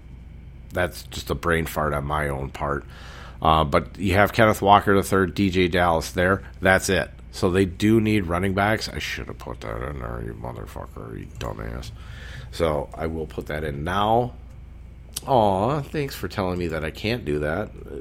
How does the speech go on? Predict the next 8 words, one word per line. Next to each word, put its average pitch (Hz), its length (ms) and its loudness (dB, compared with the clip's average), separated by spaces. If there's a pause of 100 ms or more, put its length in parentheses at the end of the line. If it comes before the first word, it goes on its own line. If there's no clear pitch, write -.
(360)
But 104 140 -2
I 98 120 2
can 98 500 -2
because 92 400 0
it's - 300 -4
my 90 260 -4
spreadsheet. 85 600 -4 (720)
Um, 90 600 -4